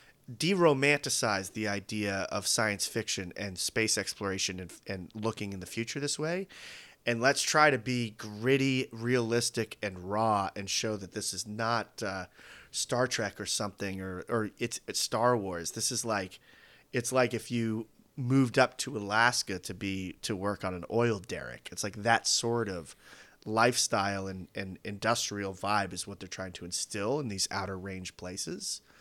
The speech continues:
Um, so I think I like it, but I get what you just brought to the floor of, like, maybe it would have been served with something, like,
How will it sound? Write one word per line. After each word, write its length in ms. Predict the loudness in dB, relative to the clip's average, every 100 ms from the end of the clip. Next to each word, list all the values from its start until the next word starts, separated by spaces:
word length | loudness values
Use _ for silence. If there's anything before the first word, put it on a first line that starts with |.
| -20 -20 -20 _ -6
Um, 340 | -2 -2 -6 -10
so 160 | 2 4
I 60 |
think 180 | 4 8
I 60 | 8
like 360 | 10 6 8
it, 220 | 4 2 _ _ _ _ _
but 160 | 2 6
I 120 | 6
get 340 | 8 6 6 0
what 240 | 2 2 4
you 120 | 0
just 240 | -2 -2
brought 240 | 2 0 0
to 80 | -8
the 60 |
floor 420 | -10 -4 -4 -4 -6
of, 160 | -6
like, 260 | -8 -8 -12 -8
maybe 300 | -2 2 2
it 120 | 2
would 140 | 0 0
have 60 |
been 160 | -2 -2
served 440 | 0 0 -2 -4
with 280 | -8 -8 -12 -20 -20 -20 -8
something, 540 | -4 -2 -2 -6 -6 -14 _ _ _ -20 -12
like, 160 | -12